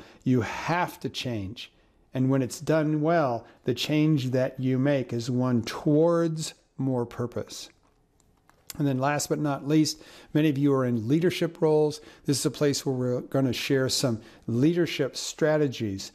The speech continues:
some simple tools that we've developed, simple tools that you're gonna tell us about and the way you use them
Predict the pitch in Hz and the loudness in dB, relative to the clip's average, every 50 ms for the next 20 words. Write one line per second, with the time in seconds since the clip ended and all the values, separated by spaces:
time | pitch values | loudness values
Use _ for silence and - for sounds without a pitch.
0 | _ - - - - 131 117 110 - - 170 175 170 - 190 170 185 - - 185 | _ -20 -8 -2 0 0 0 0 0 0 2 2 2 0 -2 -4 -2 0 2 4
1 | 175 170 170 170 165 156 - 147 139 143 139 147 160 151 151 160 135 151 151 151 | 4 4 4 4 2 2 0 -2 -2 2 2 2 4 4 2 0 2 2 2 2
2 | 156 156 - - 165 160 165 156 151 - 175 170 160 139 - 139 123 113 110 117 | 0 -2 -4 -4 -2 -2 -2 -4 -2 0 2 2 2 2 0 -2 -4 -2 -2 0
3 | 123 139 165 180 190 185 170 147 - 165 165 185 214 202 - - 147 127 127 117 | 2 2 2 2 2 0 0 0 0 0 2 2 2 0 0 0 0 0 0 0
4 | 117 120 - - - - 123 123 120 120 123 123 117 120 135 170 175 156 165 185 | 0 -2 -2 -6 -6 -4 -2 -2 0 0 0 0 0 2 2 2 4 4 4 4
5 | 214 226 180 139 131 123 117 113 107 | 2 2 0 -4 -4 -4 -2 -4 -4